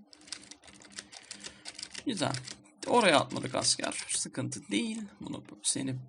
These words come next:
böyle, böyle, böyle bölersem olacaktır. Şuraya atacak büyük ihtimalle. Aynen zannettiğim gibi. Seni de şöyle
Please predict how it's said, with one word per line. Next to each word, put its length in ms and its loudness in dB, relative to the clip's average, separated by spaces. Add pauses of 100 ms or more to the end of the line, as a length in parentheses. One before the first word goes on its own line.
(220)
böyle, 400 -2 (1300)
böyle, 220 4
böyle 180 2
bölersem 480 0 (140)
olacaktır. 400 -2
Şuraya 300 2
atacak 340 0
büyük 160 -6
ihtimalle. 480 -2
Aynen 480 4 (140)
zannettiğim 560 -2
gibi. 240 -2 (2000)
Seni 320 -2
de 80 0
şöyle 480 2